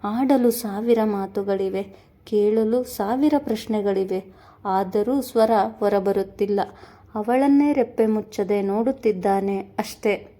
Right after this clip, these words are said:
ಸ್ವಲ್ಪ ಸಮಯ ಕಳೆದರೂ ಅವನೇನೂ ಮಾತನಾಡದೆ ಅವಳನ್ನೇ ನೋಡುತ್ತಿದ್ದುದನ್ನು ನೋಡಿ, "ನಿಮ್ಮನ್ನೇ ಕೇಳ್ತಾ ಇರೋದು ನಾನು. ನನ್ನ ಯಾಕೆ ಕರೆದದ್ದು ಅಂತ ಹೇಳಿ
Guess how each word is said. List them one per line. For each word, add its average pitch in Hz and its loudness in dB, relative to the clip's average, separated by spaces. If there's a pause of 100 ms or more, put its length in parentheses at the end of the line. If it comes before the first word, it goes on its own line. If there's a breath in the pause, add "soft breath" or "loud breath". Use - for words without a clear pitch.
(800 soft breath)
ಸ್ವಲ್ಪ 240 -2
ಸಮಯ 233 0
ಕಳೆದರೂ 202 -2
ಅವನೇನೂ 202 0
ಮಾತನಾಡದೆ 220 2
ಅವಳನ್ನೇ 220 0
ನೋಡುತ್ತಿದ್ದುದನ್ನು 196 0
ನೋಡಿ, 190 0 (480 loud breath)
"ನಿಮ್ಮನ್ನೇ 285 4
ಕೇಳ್ತಾ 214 2
ಇರೋದು 196 0
ನಾನು. 190 -2 (580 soft breath)
ನನ್ನ 240 0 (120)
ಯಾಕೆ 254 2
ಕರೆದದ್ದು 277 2 (840 loud breath)
ಅಂತ 214 0
ಹೇಳಿ 190 2